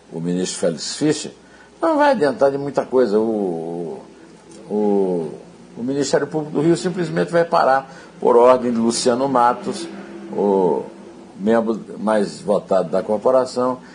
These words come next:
e que está cumprindo ordens que o Marfan Vieira Martins teria recebido, segundo a revista Exame, do próprio Bolsonaro numa reunião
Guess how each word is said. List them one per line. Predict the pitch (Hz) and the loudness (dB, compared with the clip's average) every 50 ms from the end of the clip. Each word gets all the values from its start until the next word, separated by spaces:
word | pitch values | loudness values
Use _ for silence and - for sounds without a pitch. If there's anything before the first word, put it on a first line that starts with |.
| - - - - | -20 -20 -18 -18
e | - | -18
que | - - - | -14 -12 -10
está | - - - 127 | -2 0 0 0
cumprindo | 120 - 123 117 - 117 123 123 139 151 | 2 -2 -4 -4 0 0 0 2 4 4
ordens | 131 120 123 131 123 120 131 127 - | 6 6 6 4 2 0 -4 -6 -4
que | - 127 | -4 -2
o | 123 | 0
Marfan | 117 120 120 113 - - 110 107 | 2 0 0 0 -2 -2 -2 0
Vieira | 101 101 104 101 104 | 2 2 2 4 4
Martins | 104 107 104 - - - 110 117 120 117 - - - - - - - | 2 2 0 -2 -4 -6 -6 -4 -4 -6 -8 -14 -20 -20 -20 -2 2
teria | 175 170 143 135 131 120 | 4 4 6 6 6 6
recebido, | 117 117 117 - 120 104 87 98 110 113 | 4 2 2 0 -2 0 0 0 -2 -2
segundo | 110 - 98 90 78 85 82 78 | -2 -6 -6 -6 -4 -4 -2 -2
a | 80 | -2
revista | 82 82 78 82 85 - 107 | -2 -2 -2 -4 -6 -6 -6
Exame, | 113 104 98 101 101 104 104 104 - - - - - - _ _ - | -4 -2 -2 -2 -2 -2 -4 -6 -12 -20 -20 -20 -20 -20 _ _ -8
do | 98 113 139 | 0 0 0
próprio | 127 - - 123 143 156 156 - - 113 | 2 4 6 6 6 6 6 2 -2 -2
Bolsonaro | 104 104 107 101 117 104 95 98 101 107 110 110 | 0 0 0 2 2 0 2 2 2 4 2 2
numa | 113 113 110 113 | 2 2 2 2
reunião | 117 120 127 120 110 101 101 107 110 104 | 2 2 2 2 2 2 2 2 0 -2